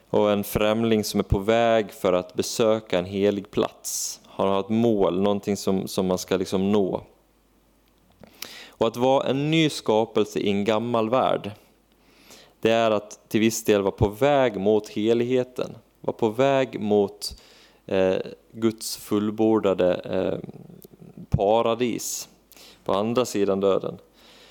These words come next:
Men att också vara på väg mot det liksom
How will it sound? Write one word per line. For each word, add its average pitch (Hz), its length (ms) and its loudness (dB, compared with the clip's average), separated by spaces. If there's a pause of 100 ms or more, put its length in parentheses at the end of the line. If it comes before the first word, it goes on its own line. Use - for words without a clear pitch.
(240)
Men 104 300 0
att 104 200 -4
också 110 320 -2
vara 104 140 2
på 104 180 -2
väg 113 400 0
mot 101 320 -2
det 92 120 0
liksom 90 480 -4